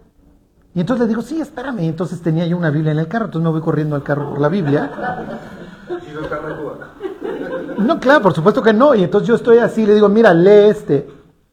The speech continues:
Speaker 1: Y misma escena. Y ella se me quedaba viendo la cuba. Y entonces yo así como, "A ver, mija, te, te, lee aquí, o sea, que estás viendo mi mano, ¿no?".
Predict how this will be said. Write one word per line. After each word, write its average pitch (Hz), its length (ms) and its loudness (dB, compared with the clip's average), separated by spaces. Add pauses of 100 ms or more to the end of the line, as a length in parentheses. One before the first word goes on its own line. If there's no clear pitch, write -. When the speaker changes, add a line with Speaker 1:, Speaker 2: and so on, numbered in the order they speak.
(240)
Speaker 1:
Y 175 120 0
misma 156 340 -2
escena. 156 380 -8 (800)
Y 190 100 -2
ella 302 100 2
se 285 120 -6
me 180 100 -2
quedaba 190 260 0
viendo 160 260 -2
la 202 120 -4
cuba. - 280 -6 (600)
Y 240 60 0
entonces 320 220 -2
yo 403 80 0
así 359 160 -4
como, 285 400 -10
"A 220 80 -8
ver, 339 200 -8
mija, 285 300 -2
te, 240 140 -6
te, 262 180 -4
lee 254 240 2
aquí, 339 460 2
o 226 60 -2
sea, 247 160 -4
que - 60 -14
estás 302 200 -2
viendo 311 200 0
mi 262 120 2
mano, 240 460 0
¿no?". 285 260 -10